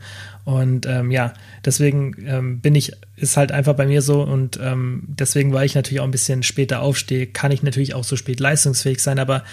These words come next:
das war schon immer bei mir so, dass ich wie so nachtaktiv bin und es gibt ja auch so Chronotypen, da habe ich ja auch schon im Podcast drüber gesprochen. Ähm, die nächste Folge wird übrigens eine Folge zum Thema Schlaf, auch eine wirklich, ähm,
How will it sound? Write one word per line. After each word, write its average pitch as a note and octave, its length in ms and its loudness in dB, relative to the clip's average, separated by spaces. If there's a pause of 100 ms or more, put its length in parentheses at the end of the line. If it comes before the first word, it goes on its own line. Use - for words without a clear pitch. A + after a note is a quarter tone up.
(160)
das C#3 160 0
war D#3 100 6
schon D3 200 2
immer D3 160 4
bei C#3 100 2
mir C#3 160 2
so, C3+ 140 0
dass C3 180 0
ich - 320 -4
wie D3+ 260 -2
so C#3+ 120 6
nachtaktiv C#3 840 0
bin C#3 300 -2
und C3 440 -6
es - 120 -2
gibt D3+ 160 0
ja C#3 80 0
auch C#3 100 -2
so C#3+ 140 2
Chronotypen, C#3+ 680 0
da B2+ 100 0
habe C3+ 100 0
ich B2 60 -6
ja C3+ 100 -4
auch C3+ 80 -2
schon C3+ 180 -2
im B2+ 100 -4
Podcast C3+ 440 -4
drüber C3+ 160 0
gesprochen. - 600 -4 (600)
Ähm, C#3 240 2
die C#3 80 4
nächste D3 240 4
Folge D3 240 2
wird C3+ 120 -2
übrigens C#3 300 0
eine C3 60 -2
Folge C3+ 260 0
zum C3 180 -2
Thema C3 220 -2
Schlaf, C3 600 -2
auch C3 140 -2
eine B2+ 180 0
wirklich, C3+ 500 -4
ähm, B2+ 320 -4